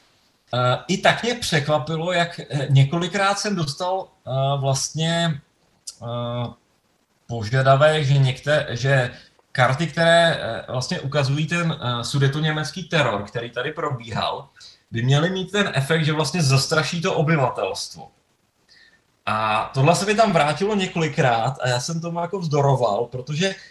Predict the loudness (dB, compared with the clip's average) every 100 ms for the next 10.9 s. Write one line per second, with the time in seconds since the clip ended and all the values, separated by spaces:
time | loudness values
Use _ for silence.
0 | -20 _ 2 4 4 2 0 0 0 2
1 | 0 -2 -4 -2 0 0 -2 -4 0 2
2 | 2 -2 -2 -2 -2 -2 -2 -2 -4 -4
3 | -2 -2 -4 _ -4 -2 0 -4 -4 0
4 | 2 0 -2 0 0 4 6 6 6 4
5 | 2 -2 -2 0 0 0 0 -2 -2 0
6 | 2 2 2 -2 -4 -8 -14 _ _ _
7 | _ _ _ -16 -6 -4 -2 -2 -4 -12
8 | _ _ 0 0 2 2 4 2 0 0
9 | 2 2 0 -2 -4 0 0 0 -2 -8
10 | -6 -4 -2 -4 -2 0 0 0 -2